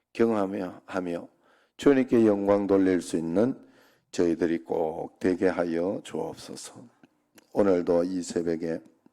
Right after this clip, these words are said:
주님 앞에 나와 기도하는 모든 성도들이 매일매일 하나님께 기도하며 하나님께 간구하며 하나님께 간절함을 보일 수 있는 저희들이 또한 되게 하여 주옵소서.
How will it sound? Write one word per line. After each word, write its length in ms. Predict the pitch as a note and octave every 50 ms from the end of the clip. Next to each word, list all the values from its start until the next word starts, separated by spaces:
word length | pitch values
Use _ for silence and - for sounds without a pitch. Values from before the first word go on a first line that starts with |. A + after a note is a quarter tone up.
| _ _ _ _ _ _ _ _ _ _ _ _ _ _ _ _ _ _ _ _
주님 280 | - - B2+ A#2 G#2+
앞에 240 | A2 G#2+ G#2 - A2
나와 260 | G#2 G#2 G2+ G2+ G2+ F#2+
기도하는 520 | F#2 - G#2+ F#2+ F#2 F2+ F2+ F2+ F2+ F2
모든 500 | E2 D2+ D2 - A#2+ A2+ - - A#2+ B2
성도들이 720 | A#2 - G#2+ G2+ F#2+ F#2 F#2 F#2 E2+ F2+ E2+ F2+ F#2+ B2 C3 - _ _ _ _ _ _ _ _ _ _ _ _ _ _ _ _ _
매일매일 1000 | - F#2 F#2+ F2+ F2 - - G#2+ - - F#2+ G2+ A#2 C3+ C#3 C#3 C#3+ C3+ C3+ B2+ B2+
하나님께 640 | B2 - - C#3+ B2 A#2 A2+ G#2+ G#2 G#2+ A2+ G#2
기도하며 640 | - - A2 G2+ G2+ G2 G2 G2 F#2+ F#2 F#2+ F#2+ B2 - _ _ _ _ _ _ _ _
하나님께 600 | - - C3 C3+ B2+ B2+ B2 B2+ B2 - B2+ A#2
간구하며 840 | - - F#2+ F#2+ G2 G2+ G2 F#2 F#2+ - G#2+ G2 F#2+ G2 F#2+ A#2+ - _ _ _ _ _ _ _ _
하나님께 580 | - C3 C3 C3 B2+ B2 B2 A#2+ - B2+ A#2 -
간절함을 920 | - A2 G#2 G#2 - - - - G2 - C#3 C#3 C3+ C3 B2 B2 A#2+ A2+
보일 320 | G#2 F#2+ F#2 F#2+ G2 F#2+
수 160 | - - F#2+
있는 380 | F#2+ F2 F2 F2+ G2 A2 A#2 - - _ _ _ _ _ _ _ _ _ _
저희들이 540 | - - F2 E2 D#2+ - - D2+ D#2 E2 -
또한 340 | - F2+ F#2 F#2 G2+ G#2 G#2+
되게 260 | - G#2 G#2+ G#2 G#2
하여 480 | G2+ G2+ G2+ G2+ G2 G2+ G#2 G#2+ G#2+ G#2+
주옵소서. 880 | - - - - - - - - - - - - - - - - - -